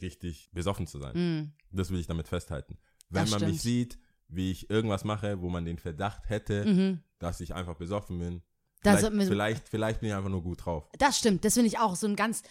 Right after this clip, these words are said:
Speaker 2: bemerkenswerten, äh, bemerkenswerten Punkt, dass manche Leute einfach happy sind. Also
Speaker 1: Ohne
Speaker 2: da,
Speaker 1: zu trinken.
Speaker 2: ohne zu trinken oder einfach auch ein bisschen aufgedrehter sind, ohne zu trinken. So.
Speaker 1: Ich unterstell denen halt andere Drogen.
Speaker 2: Abge-,
Speaker 1: Meistens.
Speaker 2: nee, ich meine auch wirklich nüchtern.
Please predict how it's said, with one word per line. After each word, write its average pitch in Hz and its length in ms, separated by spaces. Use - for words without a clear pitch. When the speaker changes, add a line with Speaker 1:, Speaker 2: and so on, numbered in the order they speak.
Speaker 2:
bemerkenswerten, 190 840
äh, 165 300
bemerkenswerten 165 640
Punkt, 190 280
dass 156 220
manche 190 260
Leute 180 240
einfach - 240
happy 175 240
sind. 147 300
Also 190 240
Speaker 1:
Ohne 139 200
Speaker 2:
da, - 120
Speaker 1:
zu - 80
trinken. 101 160
Speaker 2:
ohne 254 140
zu 220 120
trinken 262 460
oder 208 160
einfach 208 220
auch 208 80
ein 208 60
bisschen 214 180
aufgedrehter 214 500
sind, 196 240
ohne 208 280
zu 180 100
trinken. - 400
So. 135 240
Speaker 1:
Ich 110 140
unterstell 110 520
denen 98 200
halt 92 160
andere 85 240
Drogen. 78 360
Speaker 2:
Abge-, 233 320
Speaker 1:
Meistens. 226 100
Speaker 2:
nee, 277 140
ich 208 120
meine 247 260
auch 202 140
wirklich 220 380
nüchtern. 151 560